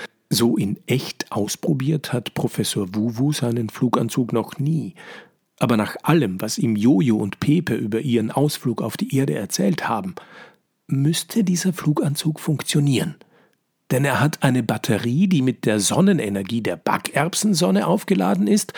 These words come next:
und damit müsste es möglich sein, auch auf der Erde zu fliegen,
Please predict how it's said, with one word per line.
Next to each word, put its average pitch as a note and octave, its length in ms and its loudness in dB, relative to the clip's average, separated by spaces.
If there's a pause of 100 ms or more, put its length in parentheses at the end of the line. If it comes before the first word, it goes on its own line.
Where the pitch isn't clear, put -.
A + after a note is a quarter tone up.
(260)
und - 320 2
damit G#3+ 480 0
müsste F#3+ 340 2
es - 220 0
möglich D3+ 400 2
sein, D#3+ 280 2 (300)
auch E3+ 400 2
auf C#3 160 0
der - 260 -4
Erde A2+ 300 -2
zu - 160 -6
fliegen, A#2 600 -2